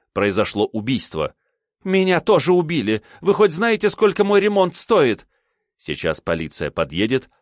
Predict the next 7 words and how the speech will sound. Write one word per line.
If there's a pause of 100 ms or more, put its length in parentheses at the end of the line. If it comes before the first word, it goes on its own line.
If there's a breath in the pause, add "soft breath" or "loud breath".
(120)
а
вы
здесь
натоптали. (240)
Скажут,
вы
убили".